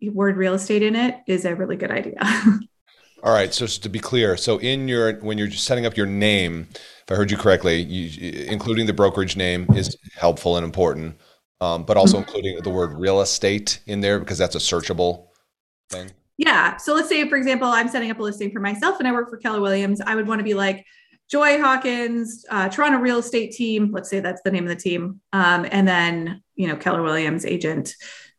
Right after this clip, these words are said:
Speaker 1: Um,
Speaker 2: Okay.
Speaker 1: the name of the team I know, like, varies. Some people can control that and some people can't. But if you're, like, just coming up with one,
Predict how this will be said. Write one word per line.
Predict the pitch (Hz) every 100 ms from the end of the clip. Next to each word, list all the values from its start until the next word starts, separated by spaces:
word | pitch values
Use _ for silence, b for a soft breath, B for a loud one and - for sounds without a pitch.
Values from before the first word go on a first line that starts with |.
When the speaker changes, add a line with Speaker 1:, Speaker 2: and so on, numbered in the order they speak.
| -
Speaker 1:
Um, | 185 160 160 170 165 - _ _ -
Speaker 2:
Okay. | -
Speaker 1:
the | 202
name | 247 254
of |
the | 226
team | 233 233 214
I | 202
know, | 208 196
like, | 190 185 - -
varies. | 196 196 196 185 185 - - _ _ - - - -
Some | - 196
people | 202 196
can | 196 196
control | 190 196 185
that | 180
and | 196
some | 196
people | 196 190
can't. | - 339 330
But | 247
if | 233
you're, | 254
like, | 247 214 - _
just | 240 233
coming | - 226 220
up | 208
with | 220
one, | 208 170 170 180